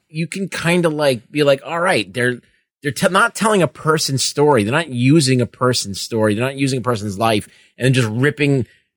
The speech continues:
the soul out of it so they can make money off of it 'cause it's a cool idea." And there's something to that, that someone just, like, thought of a story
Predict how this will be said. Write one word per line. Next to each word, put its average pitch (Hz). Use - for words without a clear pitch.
the 123
soul 180
out 127
of 120
it 120
so 135
they 131
can 127
make 117
money 131
off 104
of 101
it 107
'cause 104
it's 101
a 98
cool 131
idea." 104
And 127
there's 151
something 208
to 247
that, 90
that 104
someone 160
just, 143
like, 139
thought 147
of 190
a 131
story 117